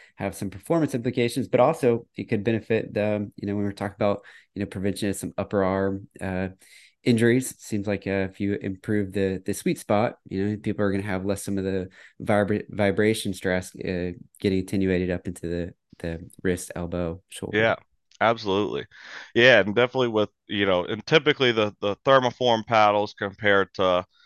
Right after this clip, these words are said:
Speaker 2: uh, what we call sandwich paddles. So a sandwich paddle would be basically just be the, you know, the core and then two pieces of face material on either side with an edge guard over it. So basically the difference between the thermoforms,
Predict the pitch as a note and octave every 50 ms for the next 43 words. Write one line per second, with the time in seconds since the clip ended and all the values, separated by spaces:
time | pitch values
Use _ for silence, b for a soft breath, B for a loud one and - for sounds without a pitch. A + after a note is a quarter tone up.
0 | b b b b b _ _ - G#2 F#2+ F#2 F#2 F2+ F#2 F2 - G2 F#2+ - A2
1 | G2 F2+ F2 - - A2 G#2 G#2 G#2 G2 G2 - - - - G2+ F#2+ F#2 G2 F#2+
2 | - - G2 F#2 F2 - _ - G2 - - - D3 D3 D3 C3+ B2+ - - -
3 | C#3 B2 A#2+ A#2 A#2 A2+ G#2 G2+ G2 G2 G2+ G#2 A2 G#2 G#2 - - G#2+ G2 F#2+
4 | F#2 - - - G#2+ G2 F#2+ F#2 F#2 F2+ F2+ - - - G2+ F#2 E2+ D#2+ - _
5 | _ _ _ - G#2+ G#2+ - - - D#3+ D#3+ D#3 D#3 D3+ D3 D3+ D3+ - _ _
6 | _ _ _ _ - - A2 G#2+ G#2 G2+ G2+ G2+ G2 G2+ - - - - D3 C3
7 | A#2+ A#2 - - - C3+ B2 - - A2+ G#2 G2+ G2+ - - B2 A2+ G2+ G2+ -
8 | - A2 G2 F#2+ - - G#2 G2+ G2 F#2+ G2 F#2+ F#2+ F#2 F2+ - - G2+ F#2 F2+
9 | F2 E2+ - F2 F2 F2+ F2+ F2 - - - E2+ E2+ E2 E2 F2 F2 D#2 - D#2+
10 | A#1+ - - - G2+ F#2+ G#2+ B2 C3 A#2+ - A2+ G2+ F#2+ G2 G2 G#2+ A2+ G#2+ -
11 | - - G2+ F#2 F2+ - G2+ F#2+ F#2+ F2+ - - F#2 F2+ F2+ F2+ F2 F2 -